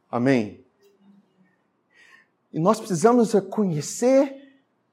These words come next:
e prosseguir e conhecer ao Senhor. A Bíblia, ela tá recheada de revelações de quem Jesus é.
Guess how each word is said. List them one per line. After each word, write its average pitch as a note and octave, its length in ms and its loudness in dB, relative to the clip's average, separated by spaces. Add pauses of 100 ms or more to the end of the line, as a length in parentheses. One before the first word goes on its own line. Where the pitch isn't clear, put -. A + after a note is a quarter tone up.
(340)
e D#3 60 -4
prosseguir F#3+ 680 0
e C4 60 0
conhecer A3+ 540 2
ao G#3+ 100 4
Senhor. G#3+ 640 -2 (760)
A E3 100 4
Bíblia, F#3 920 4
ela A3 220 6
tá A3+ 200 2
recheada A#3+ 920 4 (180)
de F3 100 4
revelações A#3 720 6
de A#3+ 60 0
quem D#4 220 4
Jesus C4+ 380 6
é. C#4 320 4